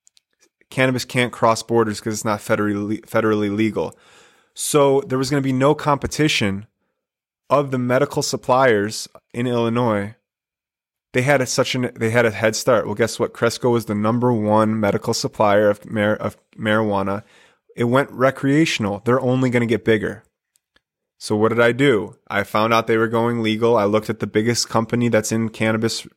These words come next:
in Illinois right now. And I'm like, "Okay, I'll put in some thousands of dollars there and I'll wait." And guess what? It did good.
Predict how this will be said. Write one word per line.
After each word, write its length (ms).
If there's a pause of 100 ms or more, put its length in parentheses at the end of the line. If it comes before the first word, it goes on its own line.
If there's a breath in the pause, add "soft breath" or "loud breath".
(120)
in 160
Illinois 340
right 220
now. 340 (560 soft breath)
And 140
I'm 100
like, 200
"Okay, 340
I'll 120
put 260
in 160
some 240
thousands 420
of 100
dollars 440
there 260 (220)
and 140
I'll 120
wait." 320 (500)
And 60
guess 240
what? 340 (440)
It 100
did 220
good. 320